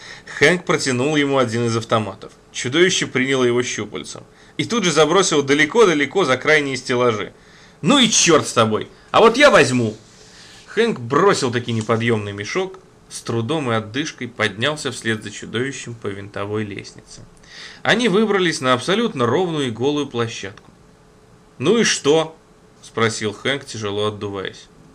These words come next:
"Ничего, поглядим, что здесь". Что-то вдруг произошло. Порвалась какая-то связующая между ними нить. Они перестали понимать друг друга. "Пчел!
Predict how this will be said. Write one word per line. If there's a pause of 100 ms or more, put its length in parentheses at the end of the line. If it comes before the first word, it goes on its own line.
(140)
"Ничего, (380)
поглядим,
что
здесь". (800)
Что-то
вдруг
произошло. (480)
Порвалась
какая-то
связующая
между
ними
нить. (440)
Они
перестали
понимать
друг
друга. (480)
"Пчел!